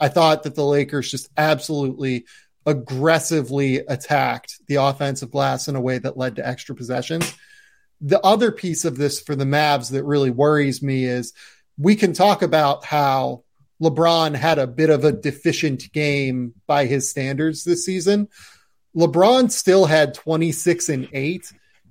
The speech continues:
and was huge for them, largely because Dallas just doesn't have anybody that can slow him down. Dallas tried to run out Reggie Bullock on him. It didn't work.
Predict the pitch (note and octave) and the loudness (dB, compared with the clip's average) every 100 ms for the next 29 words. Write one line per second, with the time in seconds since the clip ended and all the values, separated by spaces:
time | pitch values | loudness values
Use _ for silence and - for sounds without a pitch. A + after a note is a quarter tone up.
0 | - E3+ D#3 C#3 C3 - - F3 F3 E3 | 0 2 4 2 0 -8 -8 -2 0 0
1 | - D#3+ C#3 C#3 B2+ B2 A#2+ _ _ _ | -2 -2 0 0 -2 -4 -8 _ _ _
2 | _ _ _ F#3+ F3+ C#4+ B3 A#3+ F#3 F3 | _ _ _ 2 4 4 4 2 0 -4
3 | - G3+ G#3 D3+ C#3 F#3 A#3+ F#3+ - F3 | -4 2 2 2 2 4 6 4 2 -8
4 | - - F#3 G#3 F#3+ E3+ F3 F#3 E3 F3 | -6 0 2 4 2 2 2 0 0 0
5 | E3+ E3+ E3+ D3+ - F3 F#3 D#3+ E3+ C3 | 0 -4 -4 -8 -6 0 0 2 0 0
6 | C#3 F#3 G#3+ B2+ A#2+ - _ _ - - | -4 -2 -2 -4 -8 -18 _ _ -20 -20
7 | _ - - D3+ C3+ - G3+ A#3+ B3+ A#3+ | _ -18 -14 -12 -12 0 2 6 6 4
8 | - - - G3+ A3 G3+ F#3 F#3+ F#3 F#3+ | 0 -8 0 4 4 4 4 4 6 4
9 | G3 D#3+ E3+ D3+ E3+ D3+ E3+ D3+ D3+ C#3 | 2 2 0 2 0 2 4 4 2 -2
10 | B2+ B2+ C3 D3 D3 D3+ C#3 C#3+ B2+ - | -4 -8 -10 -6 -4 -2 0 0 0 -8